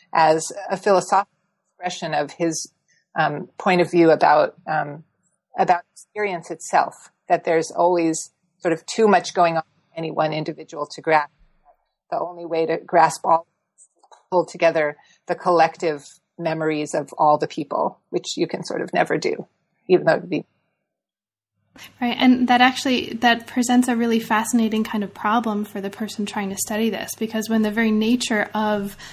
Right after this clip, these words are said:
Speaker 2: the product is f-, meant to be fragmentary, why, right? When it's sort of, um, embedded in the very nature of the performance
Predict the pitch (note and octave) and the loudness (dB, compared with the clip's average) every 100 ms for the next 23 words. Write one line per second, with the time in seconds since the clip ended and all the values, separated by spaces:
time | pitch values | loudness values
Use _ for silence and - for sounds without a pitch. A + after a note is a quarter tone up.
0 | - A3 G#3+ - A3 A3+ F#3 - - A#3+ | -14 -10 -8 -2 0 2 0 -4 -10 -4
1 | A3 G3+ G3+ G3 - - - - - - | -2 -2 -4 -6 -8 -14 -20 -20 -20 -20
2 | _ A#3+ A3+ B3 A#3+ C4+ A#3 A3+ A#3 A3+ | _ 2 4 4 0 -4 -2 -4 -2 0
3 | A3 G3+ G3+ F#3+ - G3+ G#3+ A3+ A3 A#3 | 0 -4 -6 -8 -8 -6 -6 -4 -2 0
4 | B3 A#3+ A3+ A#3 - - - - - A3+ | 0 0 0 -2 -6 -8 -16 -8 -2 -2
5 | G#3 - - - _ - - - A3 F#3+ | -2 -6 -16 -20 _ -16 -8 -2 -2 -2
6 | A#3 - - - C4 A#3+ B3 B3+ A#3+ A3+ | -8 -14 -18 2 6 8 6 2 4 4
7 | A3 A3 A3 G#3+ G#3+ G#3+ A#3 A#3 A#3 B3+ | 4 2 2 2 0 0 2 2 2 0
8 | G#3 G#3 A3+ - D#4 D#4 G#3+ | -4 -6 -6 -2 0 0 0